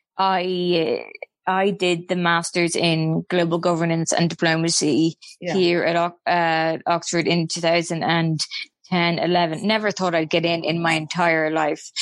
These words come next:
Speaker 2: Mm.
Speaker 1: And, uh, now I'm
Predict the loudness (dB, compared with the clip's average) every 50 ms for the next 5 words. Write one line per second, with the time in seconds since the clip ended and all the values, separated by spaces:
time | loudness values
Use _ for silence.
0 | -4 -4 -4 -6 -6 -2 0 2 2 2 0 0 0 0 0 0 0 0 0 0
1 | 0 0 -2 -4 _ _ _ _ _ _ _ _ -2 0 2 0 0 -2 _ _
2 | _ _ -4 -2 -2 0 0 2 2 2 2 2 0 0 -2 -4 -4 -6 -8